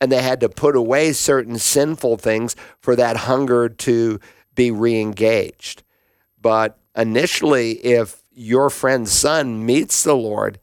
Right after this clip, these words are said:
he won't be happy in some seeker s-, church. He's gonna want to hear scripture. And you start giving him even some websites.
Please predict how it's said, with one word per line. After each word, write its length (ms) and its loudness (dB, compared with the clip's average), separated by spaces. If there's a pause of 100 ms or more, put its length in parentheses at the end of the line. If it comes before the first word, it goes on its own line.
(100)
he 140 2
won't 320 0
be 160 2
happy 420 -2
in 100 -2
some 240 -2
seeker 420 -4
s-, 200 -6 (100)
church. 600 -6 (440)
He's 320 0
gonna 280 0
want 360 0
to 180 2
hear 260 2
scripture. 720 -2 (680)
And 120 -2
you 120 4
start 400 0
giving 320 0
him 280 0 (440)
even 280 2
some 300 0
websites. 920 0